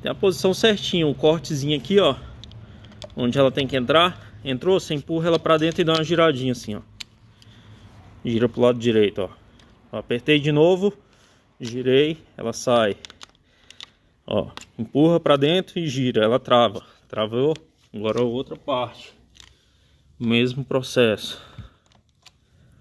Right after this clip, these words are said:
Ó, entrou, empurra pra dentro e dá uma giradinha. Pronto.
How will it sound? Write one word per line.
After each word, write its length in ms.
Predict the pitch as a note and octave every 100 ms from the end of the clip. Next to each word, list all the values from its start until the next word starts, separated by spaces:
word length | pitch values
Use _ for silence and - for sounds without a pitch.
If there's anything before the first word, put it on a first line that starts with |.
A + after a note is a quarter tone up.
| - - - - _ - -
Ó, 280 | A2+ G2+ - - - - -
entrou, 580 | G2 - C3 D3+ D#3+ - _ - - -
empurra 400 | A2+ - C#3 C#3
pra 160 | C3
dentro 320 | C3+ B2+ D3 C#3+
e 20 |
dá 80 | C#3
uma 100 | C#3
giradinha. 600 | C#3+ C#3+ C3 G#2+ G2+ - _
Pronto. 440 | B2+ B2+ A2 -